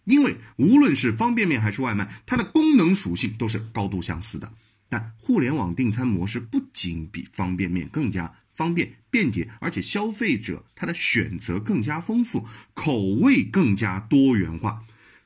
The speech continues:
方便面的核心优势几乎被取代掉了。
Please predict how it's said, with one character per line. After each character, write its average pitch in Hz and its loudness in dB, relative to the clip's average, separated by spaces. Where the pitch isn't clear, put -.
方 277 4
便 277 6
面 240 6
的 190 2
核 135 4
心 262 6
优 214 4
势 135 0
几 90 0
乎 175 0
被 339 2
取 - -6
代 277 0
掉 113 -4
了。 90 -8